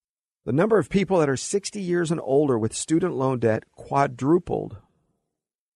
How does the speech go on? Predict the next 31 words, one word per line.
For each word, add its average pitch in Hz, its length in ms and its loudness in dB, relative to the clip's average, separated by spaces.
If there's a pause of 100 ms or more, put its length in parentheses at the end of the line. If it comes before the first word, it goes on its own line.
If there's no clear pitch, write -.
(600)
That 143 120 -2
means 156 320 0 (420)
quadrupled 131 720 0
meant 127 280 -2 (180)
four 139 260 0
times. - 560 -8 (1600)
In 117 120 -8
two 185 140 0
thousand 165 340 2
and 135 120 -2
fifteen, 135 440 0
it's - 180 -6
two 185 300 2
point 143 440 -2
eight 131 260 0 (440)
million, 127 800 0 (1500)
two 170 160 0
point 160 240 0
eight 135 160 -2
million 135 460 -2
people 110 540 -10 (680)
that 117 100 -2
are 113 80 2
sixty 156 380 -6
years 135 180 0
or 113 100 -4
older 107 320 -2
have 107 180 -8
student 113 320 -8
loan 101 200 -8
debt. - 160 -16